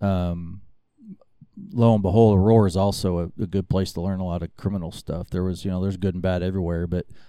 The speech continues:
uh, I got a really good mix of, of different things. And I remember a Springfield officer coming one day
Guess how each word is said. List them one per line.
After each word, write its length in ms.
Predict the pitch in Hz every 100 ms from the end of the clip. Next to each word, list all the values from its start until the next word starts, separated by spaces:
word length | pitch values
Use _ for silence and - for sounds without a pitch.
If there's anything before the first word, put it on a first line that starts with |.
| _ _
uh, 60 | 90
I 240 | 90 90 101
got 140 | 95
a 60 | 101
really 260 | 98 90
good 260 | 85 104 87
mix 320 | 92 92 -
of, 340 | 87 90 90 -
of 140 | 95
different 280 | 87 - 80
things. 540 | 95 90 95 104 - - _ _ _ -
And 80 |
I 60 | 95
remember 420 | 98 113 120 113
a 80 | 98
Springfield 480 | - 123 117 117 107
officer 380 | 101 104 - 95
coming 360 | 101 95 95
one 200 | 92 92
day 360 | 90 92 92